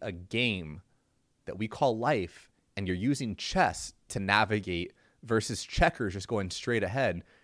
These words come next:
you're almost always gonna come out victorious. Uh, I think about this, that I was in this class one time, and within the first, like, forty-five minutes of being in a class, the lights went off. And what the teacher did, he kept going.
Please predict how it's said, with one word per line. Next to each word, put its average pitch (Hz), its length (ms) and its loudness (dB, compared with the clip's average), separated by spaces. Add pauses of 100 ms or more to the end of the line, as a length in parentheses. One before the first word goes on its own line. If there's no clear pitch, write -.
(340)
you're 107 240 -2
almost 151 480 -2
always 131 340 0
gonna 110 200 -4
come 110 200 -6
out 95 200 0
victorious. 87 760 -8
Uh, 110 160 8
I 110 100 4
think 165 200 0
about 117 300 4
this, 101 240 0
that 98 260 0 (240)
I 120 60 6
was 123 160 2
in 151 100 -4
this 117 100 -6
class 123 420 2
one 92 180 -4
time, 82 400 -6 (340)
and 98 480 2 (220)
within 123 280 2
the 147 80 4
first, 151 320 0
like, 123 120 4
forty-five 127 540 2
minutes 98 300 -2
of 90 100 -4
being 98 220 -2
in 92 100 0
a 87 60 -2
class, 92 540 4
the 104 120 0
lights 98 400 0
went 87 180 -6
off. - 340 -12 (640)
And 107 120 0
what 135 140 2
the - 80 2
teacher - 420 -2
did, 104 460 6 (320)
he - 180 -6
kept - 340 2
going. 107 420 0